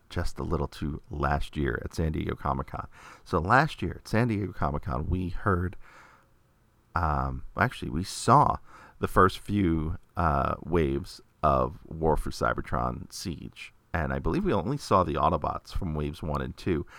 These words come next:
Uh, I was on the Radio Free Cybertron live stream, uh, and our reactions were all kind of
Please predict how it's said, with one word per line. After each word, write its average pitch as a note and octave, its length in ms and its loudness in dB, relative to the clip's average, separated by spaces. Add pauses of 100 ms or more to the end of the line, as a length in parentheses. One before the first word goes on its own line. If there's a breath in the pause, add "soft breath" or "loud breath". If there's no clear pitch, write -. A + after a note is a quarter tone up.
(300 loud breath)
Uh, E2 260 0
I A#2 120 8
was C3+ 160 2
on G#2+ 180 4
the E2 300 -2 (100)
Radio F2 320 4
Free E2 200 -2
Cybertron D2+ 600 0
live D2+ 300 4
stream, C#2+ 400 -6 (440 soft breath)
uh, C2+ 280 -4 (180)
and D#2+ 240 0 (100)
our F3+ 140 8
reactions D#3+ 640 -2
were F2 180 2
all C3 220 4
kind A2+ 340 0
of F#2 260 -2